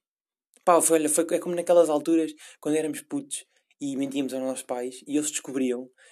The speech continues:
e nós ficávamos todos a tremer, porque sabíamos que tínhamos mentido, não é? É pá, foi igual. Foi igual. É pá, eu tremia por todos os lados. Pá,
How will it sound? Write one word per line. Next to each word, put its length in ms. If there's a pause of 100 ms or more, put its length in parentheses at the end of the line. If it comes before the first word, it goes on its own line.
(120)
e 60
nós 160
ficávamos 340
todos 240
a 40
tremer, 440
porque 160
sabíamos 260
que 40
tínhamos 180
mentido, 300
não 80
é? 100 (120)
É 120
pá, 180
foi 220
igual. 360 (600)
Foi 300
igual. 580 (300)
É 160
pá, 400
eu 180
tremia 340
por 80
todos 240
os 100
lados. 380 (1120)
Pá, 80